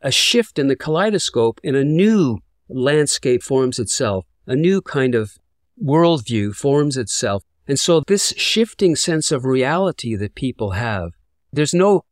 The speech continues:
sense to be made out of it. No meaning can be found. No common ground we stand upon,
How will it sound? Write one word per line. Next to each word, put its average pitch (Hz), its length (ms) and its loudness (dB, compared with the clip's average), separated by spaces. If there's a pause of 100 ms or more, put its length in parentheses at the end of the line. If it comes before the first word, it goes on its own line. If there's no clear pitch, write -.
(120)
sense - 560 0
to 131 100 -6
be 123 120 0
made 120 260 0
out 156 180 -2
of 185 120 -2
it. 95 180 -2
No 147 280 2
meaning 156 440 0
can 123 200 -4
be 113 100 -4
found. 113 320 -2
No 156 140 2
common 180 500 2
ground 151 500 0
we 123 120 -4
stand 190 420 -2
upon, 95 500 -4